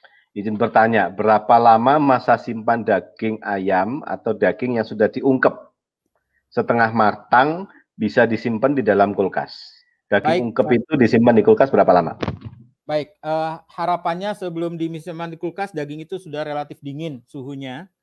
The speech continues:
Speaker 2: ya, jadi tidak terlalu panas, kemudian tertutup, itu maksimum lima hari sampai tujuh hari, tergantung,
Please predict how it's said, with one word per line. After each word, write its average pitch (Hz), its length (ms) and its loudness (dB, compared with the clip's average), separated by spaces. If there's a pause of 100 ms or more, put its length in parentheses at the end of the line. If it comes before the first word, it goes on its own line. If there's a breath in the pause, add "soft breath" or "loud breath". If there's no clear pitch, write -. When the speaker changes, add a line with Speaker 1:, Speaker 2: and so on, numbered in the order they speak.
(180)
Speaker 2:
ya, 139 300 -14
jadi 139 540 -14
tidak 135 200 -12
terlalu 135 220 -10
panas, 139 500 -12
kemudian 135 560 -12
tertutup, 131 600 -14 (420)
itu 160 220 -14
maksimum 175 720 -12
lima 151 320 -12
hari 147 440 -10
sampai 139 360 -18
tujuh 127 220 -16
hari, 135 380 -8
tergantung, 147 560 -14